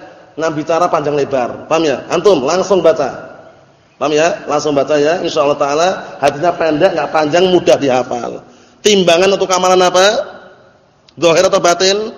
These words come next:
Zahir, jangan lupa. Timbangan untuk amalan batin apa?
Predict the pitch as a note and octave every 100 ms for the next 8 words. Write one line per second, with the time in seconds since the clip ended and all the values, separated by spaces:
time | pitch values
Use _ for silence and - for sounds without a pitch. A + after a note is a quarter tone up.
0 | - - - _ _ _ _ _ _ _
1 | _ _ - B2 C#3+ C#3 C3+ A#2+ A#2 C3
2 | D3+ D3 B2 - - - - - G3+ F3
3 | G3+ A3+ G#3+ G#3 G3+ G3+ G3 F#3+ G3 A3
4 | G#3 F#3+